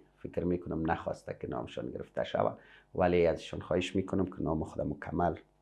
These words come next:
آدرس خود بر ما بده که ما از بزرگیشان یاد کنم و اون کتاب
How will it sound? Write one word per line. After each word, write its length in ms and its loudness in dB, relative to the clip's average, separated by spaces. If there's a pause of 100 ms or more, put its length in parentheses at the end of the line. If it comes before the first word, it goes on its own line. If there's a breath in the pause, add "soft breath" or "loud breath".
(1080)
آدرس 400 -6
خود 200 -4
بر 200 -2
ما 140 -2
بده 240 -2
که 140 -8
ما 120 -4 (260)
از 160 -6
بزرگیشان 540 -6
یاد 180 0
کنم 220 0
و 20 4
اون 200 0
کتاب 440 2